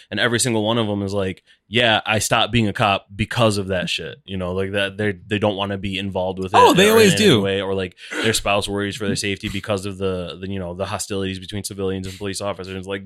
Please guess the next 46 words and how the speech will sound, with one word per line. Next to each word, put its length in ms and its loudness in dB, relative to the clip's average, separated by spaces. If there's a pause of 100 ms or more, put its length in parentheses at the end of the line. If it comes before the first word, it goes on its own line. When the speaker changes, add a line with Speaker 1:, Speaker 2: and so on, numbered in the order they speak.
(180)
Speaker 1:
it's 240 -2
justified. 680 0 (300)
The 100 -12
police 240 0
are 60 -6
bad. 360 2 (1400)
Speaker 2:
Yeah, 280 2
it's, 540 0
it, 240 -8 (180)
yeah, 360 2
it's, 220 -8
it's 160 0
just 160 0
one 120 4
of 40 8
those 140 4
things 300 6
where 120 6
it's 140 -2
like, 340 4 (520)
you 80 6
know, 60 6
and, 120 4
and 180 6
you 140 8
just 140 4
hear 120 8
all 60 10
the 60 8
time 200 6
of 100 8
certain 200 8
situations, 640 4
like, 180 2
um, 440 4
like 120 -2
over, 200 2
like, 220 4
uh, 160 4
what 80 4
was 140 2
it, 200 2
the 400 2 (460)
murder 300 8
of 60 4
Tupac? 520 4